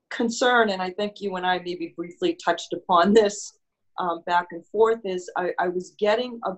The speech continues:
bit, um, worried that there hadn't been any further information with regard to when the next phase would begin and potential hub cities. And I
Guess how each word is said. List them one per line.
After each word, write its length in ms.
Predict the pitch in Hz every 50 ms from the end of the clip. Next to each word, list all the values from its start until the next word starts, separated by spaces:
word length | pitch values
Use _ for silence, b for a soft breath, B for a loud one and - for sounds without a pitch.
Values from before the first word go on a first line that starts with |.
| - -
bit, 300 | 202 208 214 220 220 - - - - _ _ _ _ _ _ _ _ _ _ _ -
um, 340 | 185 180 175 170 170 156 147 -
worried 640 | 151 156 165 202 220 226 220 196 156 - - - - - - _ _ _ 151 156
that 240 | 160 175 165 165 165 -
there 160 | 180 165 165
hadn't 460 | 160 - 185 180 180 180 202 185 -
been 180 | - 180 175 -
any 280 | - 196 185 175 165 - _
further 260 | - 202 190 185 190
information 1040 | - - 180 180 - - 165 165 170 180 185 196 214 208 - - 190 160 151 151 151
with 120 | 151 151 -
regard 560 | 165 156 151 - 170 165 165 160 160 - - - -
to 420 | 185 175 165 156 151 151 147 147 - _ _ _ _ _
when 200 | - 160 156 156
the 100 | 147 143
next 400 | 151 151 143 - - - - - -
phase 320 | 196 185 185 180 180 - -
would 120 | 170 147 - -
begin 720 | 151 151 147 - 233 240 240 233 233 226 226 220 220 220 - -
and 180 | - 165 160 156 -
potential 880 | 156 156 - - 185 175 180 175 - - 180 165 160 160 156 156 - _ _ _ _ _ _ _ _ _ -
hub 320 | - - 190 175 175 - -
cities. 560 | - - - 247 254 254 254 226 214 202 196
And 140 | 190 180 170
I 100 | 165